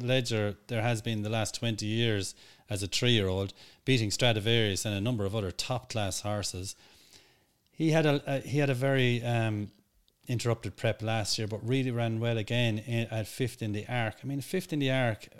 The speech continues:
for this kind of staying race, if he can reproduce that kind of run and stay this trip,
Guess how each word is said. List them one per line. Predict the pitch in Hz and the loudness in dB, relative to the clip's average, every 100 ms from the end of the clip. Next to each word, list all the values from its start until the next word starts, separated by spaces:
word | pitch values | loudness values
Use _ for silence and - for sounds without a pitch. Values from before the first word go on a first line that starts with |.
| - | -20
for | - 120 | -10 -6
this | 107 139 | -2 -4
kind | - 127 | -2 -2
of | 110 | -2
staying | - 120 117 | -2 -2 0
race, | 107 98 | -2 -4
if | 107 | -4
he | 143 | -6
can | 160 135 | -2 -2
reproduce | 139 139 120 104 127 107 | -2 -2 -4 -2 -2 -2
that | - 117 - | -2 -4 -6
kind | - 123 127 113 | -8 -2 0 0
of | 107 | 0
run | 113 120 127 - _ _ _ _ _ - | 2 2 -2 -8 _ _ _ _ _ 0
and | 131 135 120 | 4 4 4
stay | - 131 | 4 6
this | 123 120 - | 6 2 0
trip, | - 127 | 2 0